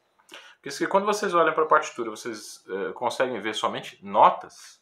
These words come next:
não conseguem estabelecer relações entre essas notas, isso significa que a formação é deficiente. Um músico, quando olha pra uma partitura, ele vê um show, ele vê um jogo de futebol, ele vê,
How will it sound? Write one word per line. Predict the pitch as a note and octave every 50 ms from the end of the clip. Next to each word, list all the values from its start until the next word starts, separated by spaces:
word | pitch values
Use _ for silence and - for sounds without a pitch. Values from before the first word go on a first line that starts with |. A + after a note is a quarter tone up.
| _ _ _ _ _ _ _ _ -
não | A#2 B2 B2
conseguem | B2 A#2+ - C#3 B2
estabelecer | A#2 - B2 G#2+ G#2 G2 - - A2+
relações | A2 C3 B2+ A#2 - - - D#3 E3+ D3+
entre | A#2 - -
essas | G#2 - - - -
notas, | A2 A#2 C#3+ E3 - - - - - - -
isso | - - -
significa | B2 A2+ A2 A2 A2+ A#2+ A#2+
que | B2 C3+
a |
formação | - - D3+ D3+ D3+ D3 - - C3+
é | C3+
deficiente. | C#3+ C#3 - - - B2 G#2+ - - - - _ _ _ _ _ _ _ _ _ _ - - - - - - -
Um | C3+ D3+ F3+ D#3 D3
músico, | F3 G#3+ G3+ E3+ - -
quando | - D3+ D3+ D#3+ D3+
olha | - - E3+
pra | E3+ E3+ D#3+
uma | -
partitura, | - C3+ - - - - - E3 F3+ D3+ C#3 A#2+ - - -
ele | A2+ B2+ C3+ D#3 E3+
vê | D3 - F#2+ G#2+ A#2+ D3 F3+ E3 - - _ _ -
um | - C3+ D#3+ F3+ G3 G3+ G3+ G3 -
show, | - - - - - - F#3 E3+ B2+ - - - - - -
ele | G2+ A2+ A#2 A#2
vê | G#2+ G2 A2+ C3 C3+ C3+ -
um | C3 C#3 C#3+ C3
jogo | - G#2 B2 D3+ D#3 D#3+
de | D#3
futebol, | - - - - D3+ A2 - D3 C3+ G#2 F2+ D#2+ D2+
ele | E2+ F#2+ F#2+
vê, | F#2+ G#2+ A#2 B2 C#3 C#3+ C#3+